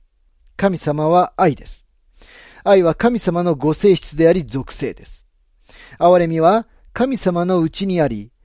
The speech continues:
罪深い人間のために用意されているものです。そして、恵みは、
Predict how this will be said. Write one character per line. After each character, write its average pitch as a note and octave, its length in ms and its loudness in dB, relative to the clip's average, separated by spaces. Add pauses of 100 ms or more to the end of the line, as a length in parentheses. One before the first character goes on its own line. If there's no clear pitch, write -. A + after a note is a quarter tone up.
(120)
罪 A#3 320 -4
深 A#3 340 2
い E3+ 80 2
人 E3+ 300 -2
間 G#3+ 200 2
の G3+ 120 0
た F3+ 180 -2
め G3 140 0
に F#3+ 200 -2
用 A3 180 0
意 E3+ 100 -2
さ D#3+ 200 -2
れ E3 100 0
て A3 180 0
い F3+ 80 0
る C#3+ 100 -2
も G#2+ 100 -8
の - 80 -20
で - 100 -20
す。 - 240 -20 (1700)
そ G3+ 120 -4
し - 60 -6
て、 G#3 100 4
恵 F3 220 0 (120)
み A#3 120 0
は、 A3+ 260 4